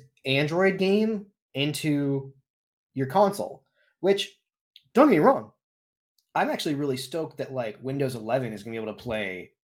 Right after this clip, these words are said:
Android games because I play, I play one mobile game. I play, uh, uh, Final Fantasy Brave Exvius or something.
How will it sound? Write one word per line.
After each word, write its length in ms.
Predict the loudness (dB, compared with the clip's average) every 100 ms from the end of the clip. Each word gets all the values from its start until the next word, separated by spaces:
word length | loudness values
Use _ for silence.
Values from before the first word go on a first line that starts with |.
| _ _ 0
Android 440 | 4 4 2 -2
games 180 | -4 -8
because 220 | -8 -6
I 160 | 2 2
play, 600 | 6 10 12 10 4 0 -8 _ _ _ -6
I 60 |
play 180 | 0 2
one 460 | 2 2 2 4 2
mobile 320 | 2 0 -4
game. 220 | -8 -10
I 60 | -10
play, 400 | -4 0 0 0
uh, 360 | -2 -2 -4 -6 -12 _ _ _ _ _ _ _ _ _ _ _ -4
uh, 240 | -2 0
Final 420 | -4 -4 -2 -2
Fantasy 500 | -2 -4 -4 -4 -4
Brave 380 | -6 -6 -4 -4
Exvius 640 | -4 -8 -6 -2 0 0 -4
or 40 |
something. 500 | -6 -8 -6 -6 -6